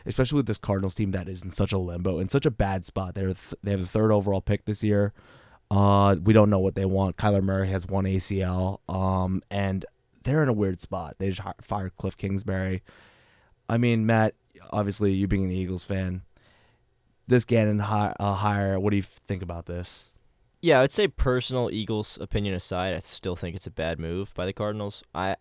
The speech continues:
Speaker 2: I'm not a huge fan of hiring defensive-minded head coaches in the first place. We're gonna see what happens with DeMeco Ryans and Jonathan Gannon this,
Speaker 1: Yeah.
Speaker 2: this offseason. Um, but it's, it's such a weird move for the Cardinals because Cliff Kingsbury was such an offensive guru,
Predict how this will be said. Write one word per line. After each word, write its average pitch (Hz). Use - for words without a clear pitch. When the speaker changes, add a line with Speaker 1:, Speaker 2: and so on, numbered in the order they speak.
Speaker 2:
I'm 113
not 120
a 127
huge 117
fan 98
of 92
hiring 90
defensive-minded 82
head 95
coaches 92
in 90
the 85
first 101
place. 117
We're 110
gonna 104
see 101
what 95
happens 90
with 87
DeMeco 92
Ryans 82
and 87
Jonathan 87
Gannon 92
this, -
Speaker 1:
Yeah. 90
Speaker 2:
this 101
offseason. 101
Um, 98
but 101
it's, -
it's 123
such 170
a 147
weird 110
move 98
for -
the 85
Cardinals 85
because -
Cliff -
Kingsbury 104
was 90
such -
an 90
offensive 98
guru, 104